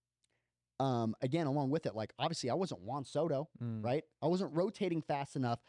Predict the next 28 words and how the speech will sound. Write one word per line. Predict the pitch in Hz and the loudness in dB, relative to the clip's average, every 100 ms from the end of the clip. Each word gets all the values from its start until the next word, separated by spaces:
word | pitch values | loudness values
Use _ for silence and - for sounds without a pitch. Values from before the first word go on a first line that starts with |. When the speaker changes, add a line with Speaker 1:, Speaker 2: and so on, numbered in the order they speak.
| - | -4
Speaker 1:
I | 139 | 0
wasn't | 170 175 | 0 0
doing | 170 202 | -2 -2
these | 165 | 0
other | 156 | 0
things | 160 139 | -2 -2
fast | - 151 143 - | -2 -2 -2 -2
enough | 127 | -4
to | - | -2
be | 135 | 0
able | 127 | 0
to | |
compete | 139 135 | -2 -4
at | 120 | -4
that | 107 | -2
level. | 110 101 | -2 -2
And | |
then | 110 | -4
Speaker 2:
Yeah. | 110 | -2
Speaker 1:
someone | 143 | -2
says, | 131 123 | -2 -4
"Well, | 127 | -2
why | 135 | 0
don't | 160 170 | 0 -2
you | 170 | -4
just | 151 - | -8 -4
train | 202 202 | -4 -4
that?" | 90 | -6